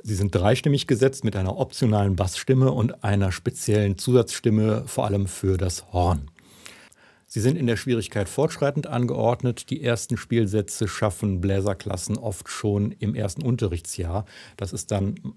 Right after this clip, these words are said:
von Sommerferien bis zur Weihnachtszeit relativ kurz, aber das ist machbar.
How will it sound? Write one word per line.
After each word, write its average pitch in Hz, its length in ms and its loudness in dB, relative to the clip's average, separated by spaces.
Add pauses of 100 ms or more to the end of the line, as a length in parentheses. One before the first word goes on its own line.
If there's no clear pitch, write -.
(220)
von 101 280 0
Sommerferien 104 880 2
bis - 220 -4
zur 104 100 0
Weihnachtszeit 98 680 -2
relativ 95 360 -4
kurz, - 360 -4 (100)
aber 90 200 -6
das 101 180 -8
ist - 200 -8
machbar. - 280 -10